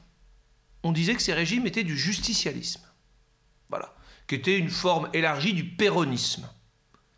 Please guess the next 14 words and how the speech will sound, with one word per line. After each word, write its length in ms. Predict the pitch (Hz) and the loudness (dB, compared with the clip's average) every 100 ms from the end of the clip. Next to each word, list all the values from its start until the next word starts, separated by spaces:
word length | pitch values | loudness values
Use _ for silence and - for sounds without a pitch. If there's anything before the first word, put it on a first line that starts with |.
| _ _ - | _ _ -8
C'était 320 | 139 113 165 | -6 0 0
l'idée 600 | 156 156 151 208 240 247 - | 2 0 2 2 2 -2 -12
selon 300 | - 165 156 | -4 0 2
laquelle 640 | 147 143 180 190 226 254 247 - - | 2 0 2 4 4 0 -4 -12 -20
le, 580 | - 127 127 127 123 120 | -6 -2 2 2 2 2
les 200 | 120 120 | 0 2
autorités 460 | 160 175 170 175 165 | 0 2 0 0 0
de 80 | 135 | 0
l'État 560 | 135 160 170 233 - - - | 0 2 2 0 -4 -16 -6
doivent 280 | 139 185 196 | 0 2 0
faire 260 | - 175 | 0 0
régner 280 | 170 165 196 | 2 4 4
la 140 | 175 | 4
justice. 960 | 123 131 208 - - 147 - - - - | 2 2 2 2 0 2 2 2 0 -6